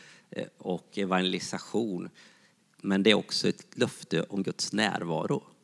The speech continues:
Så Gud har lovat att vara med oss.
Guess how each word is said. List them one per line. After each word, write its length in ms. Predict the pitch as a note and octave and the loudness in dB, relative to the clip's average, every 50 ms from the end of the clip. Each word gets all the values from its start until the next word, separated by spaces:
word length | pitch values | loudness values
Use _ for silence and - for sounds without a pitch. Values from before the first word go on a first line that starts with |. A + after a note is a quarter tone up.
| _ _ _ _ _ _ - - _ _ _ _ _ _ - - - - - | _ _ _ _ _ _ -20 -20 _ _ _ _ _ _ -20 -20 -20 -20 -16
Så 160 | - - A#2 | -4 -4 -4
Gud 360 | G#2+ - A2 B2+ D3+ E3+ D#3+ G2+ - | -2 0 -2 -2 -2 -2 -4 -8 -10
har 160 | - - F2+ | -4 -2 -2
lovat 800 | F2+ - G#2 C#3 A#2+ F2+ D#2+ D2+ D#2+ D#2+ F2+ F2 F2 E2 - - - - - - - _ | 0 2 2 0 0 0 -2 -4 -4 0 0 0 0 -2 -8 -16 -20 -20 -20 -20 -20 _
att 260 | - G2 G#2 - - - | -8 -8 -8 -6 0 0
vara 100 | A#2 A2 | 2 2
med 420 | F2+ F#2 A#2+ E3 F3 A2 F#2 - | 2 2 2 2 2 0 0 -4
oss. 340 | - - - - - - | -6 -6 -6 -6 -6 -8